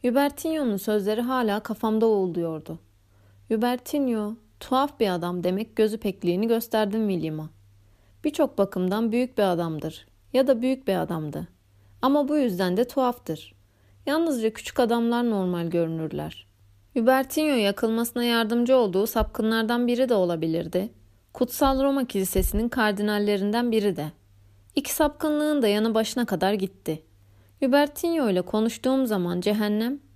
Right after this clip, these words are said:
cennetin öteki yüzü gibi gelir bana. Ne demek istediğini anlamadım. "Hangi yüzü?" diye sordum. "Doğru," diye kabul etti William. "Cennetin başka yüzü var mı? Yoksa bir bütün mü bilmek gerek.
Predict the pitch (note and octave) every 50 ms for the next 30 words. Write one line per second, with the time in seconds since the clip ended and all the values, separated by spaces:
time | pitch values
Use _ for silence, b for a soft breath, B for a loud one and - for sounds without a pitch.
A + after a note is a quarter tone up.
0 | - - _ _ - - A3+ A#3 A#3 A#3 A#3+ A#3 - - C4+ - - A#3+ - B3
1 | A#3 - - C4+ B3+ A#3+ G#3+ B3+ A#3 B3 A3 A#3 A3+ F#3+ F#3 E3+ D#3+ D3+ D#3 D#3
2 | F3+ D#3 D3+ D3 D3+ D3+ - _ _ _ _ _ _ _ - - b b b b
3 | b b b - D4 D4 E4+ D#4 B3+ G#3+ - - - - F#3+ F3 F3 F#3 G#3+ B3+
4 | C#4 C4 A#3 A3+ A#3 G#3+ F#3+ E3 - D#3+ E3 - _ _ _ _ _ _ - -
5 | - - - C#4 D#4 D#4+ D#4 C#4+ A#3+ F#3+ E3+ D#3+ - D#3+ D#3+ F3 - - _ _
6 | - - E3+ F3 F3 - F#3 F3 E3 E3 D#3+ - D#3 E3+ - _ _ _ _ b
7 | b b b b b b - A3 A3 A3+ A#3 B3 C4 C4 B3 A#3 - - - F3+
8 | G3 G3 - B3+ A#3 B3 B3 A#3 A3 - - F3+ F3 E3+ E3 D#3 D#3 D#3+ D#3+ -
9 | _ b b b b b b b - A3 G#3 G#3+ A3 A3+ A3 - A#3+ A#3 A3 A3
10 | A3 - - A3+ A3 A3 G3 G#3 G#3 A3 A#3 C4+ D4+ D#4 D4 D4+ D#4 - _ _
11 | _ - A3 A#3 A#3 A#3 - - G#3+ G#3 A#3+ A3 G#3+ A3+ A3+ - - C4 A#3 A3
12 | B3 B3+ C4+ C4+ C4+ C4+ C4+ C4+ C4+ - G#3 F#3 F3 E3+ E3 - - - -